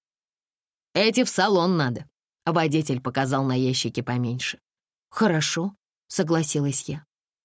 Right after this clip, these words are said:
Мне было вовсе не удивительно, что взрослый мужчина советуется со мной, ребёнком, как лучше впихнуть чемодан и куда переставить остальной груз. Маме это было неинтересно, а я боялась потерять вещи,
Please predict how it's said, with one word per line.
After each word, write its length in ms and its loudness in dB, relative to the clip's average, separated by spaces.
Мне 220 4
было 260 2
вовсе 400 0
не 140 2
удивительно, 720 0
что 240 -2
взрослый 560 0
мужчина 500 0
советуется 760 -2
со 200 -2
мной, 280 0
ребёнком, 720 0
как 300 2
лучше 420 2
впихнуть 560 -2
чемодан 600 -2
и 120 4
куда 280 2
переставить 720 0
остальной 540 0
груз. 360 -6
Маме 360 4
это 180 -2
было 220 2
неинтересно, 880 -2
а 80 2
я 200 4
боялась 480 2
потерять 500 -2
вещи, 420 -2